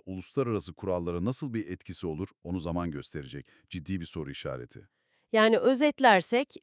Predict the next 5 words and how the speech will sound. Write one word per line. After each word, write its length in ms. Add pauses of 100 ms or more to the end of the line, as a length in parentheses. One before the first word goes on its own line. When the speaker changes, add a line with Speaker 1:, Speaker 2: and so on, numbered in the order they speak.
Speaker 2:
karşımızda 600
ihracat 600
kontrollerine 760
getirilen, 680 (420)
e, 40